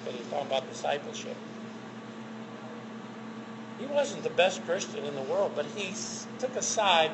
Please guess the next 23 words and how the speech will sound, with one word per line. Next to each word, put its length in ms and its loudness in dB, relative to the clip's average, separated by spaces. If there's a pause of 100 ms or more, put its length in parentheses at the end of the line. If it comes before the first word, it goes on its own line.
one 240 4
day 180 6
a 80 4
week 340 2 (340)
for 100 2
I 80 8
don't 160 2
know 60 0
how 100 4
many 160 0
weeks, 540 -2 (420)
and 120 0
he 80 2
discipled 840 6 (120)
me. 240 -6
I 120 4
learned 600 8
verses, 760 6 (400)
memorized 680 8
verses, 540 4
went 240 8
soul 400 12
winning, 320 4